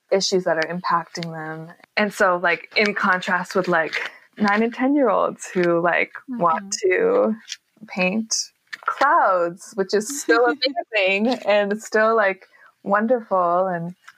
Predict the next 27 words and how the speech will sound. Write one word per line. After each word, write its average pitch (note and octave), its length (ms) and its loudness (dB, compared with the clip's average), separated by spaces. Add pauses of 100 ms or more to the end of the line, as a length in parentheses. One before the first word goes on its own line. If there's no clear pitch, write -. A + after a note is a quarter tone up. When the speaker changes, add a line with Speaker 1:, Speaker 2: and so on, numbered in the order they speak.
Speaker 1:
so G3+ 200 2
it's, G#3+ 180 -2
it's - 240 -2
different, B3 420 0
but G3+ 160 0 (140)
every, A3+ 300 2
uh, F#3+ 180 0
group F3+ 320 -6
has F3 720 -4 (120)
great F3+ 340 -2
things E3 380 -4
that D#3+ 160 -12
they D#3+ 100 -10
bring D#3+ 260 -8
to E3 80 -12
the D#3+ 120 -10
table. - 480 -10
So G3+ 300 -10 (540)
Speaker 2:
Yeah, F3 340 -4
and F#3 120 -6
it's - 280 -8
exciting F#3+ 580 -4
to G#3+ 200 -8
get G3 240 -10
to A3 120 -8
work F#3 260 -10
with F#3 280 -10